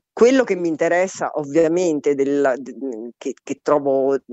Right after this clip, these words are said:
anch'io una rispondenza con l'Ortese è sicuramente la tematica del,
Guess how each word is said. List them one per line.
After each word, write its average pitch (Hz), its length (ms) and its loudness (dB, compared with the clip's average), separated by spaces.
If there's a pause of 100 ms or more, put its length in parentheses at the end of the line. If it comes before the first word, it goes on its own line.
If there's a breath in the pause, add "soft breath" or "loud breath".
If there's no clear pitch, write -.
(420)
anch'io 165 320 0
una 147 160 0
rispondenza 143 680 0
con 139 140 -2
l'Ortese 139 560 0
è - 20 0
sicuramente 135 1080 0
la 139 200 2
tematica 135 600 0
del, 131 540 -2